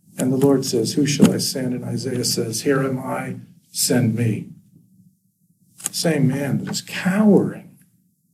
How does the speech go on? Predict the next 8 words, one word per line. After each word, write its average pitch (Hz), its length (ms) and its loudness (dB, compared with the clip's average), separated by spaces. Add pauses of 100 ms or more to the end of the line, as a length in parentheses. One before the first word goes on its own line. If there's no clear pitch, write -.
(160)
"Woe 240 760 8
is 139 260 4
me," 170 540 8 (1400)
is 160 240 8
now, 156 580 6
"Here 196 280 12
am 170 120 12
I, 131 440 6